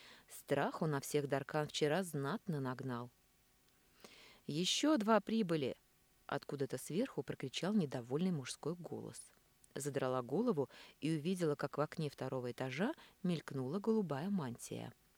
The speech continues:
«Прибыли? Кого это принесло в академию?» Азира и я подошли к сундукам, осмотрели, покивали.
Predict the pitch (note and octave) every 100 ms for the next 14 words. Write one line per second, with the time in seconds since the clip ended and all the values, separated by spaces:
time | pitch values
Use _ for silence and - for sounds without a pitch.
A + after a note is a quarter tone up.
0 | _ _ _ _ _ D3+ C3 A2+ B2 C#3+
1 | A#3+ - _ _ _ - D3+ A#3+ B3 -
2 | - D3+ G#3 - D#3+ B2+ - G#3 F#3 B2
3 | A2 - - _ _ - - - F3 C3+
4 | D3 C3 B2+ C3 A#3 D4 A#3+ - C#3 -
5 | F3+ F#3 A3+ - C3 B2 - _ _ -
6 | C3 - B2+ - D3 C3 C3 B2+ _ _
7 | _ - D3+ - B3+ E3+ C3 B2 A#2+ A#2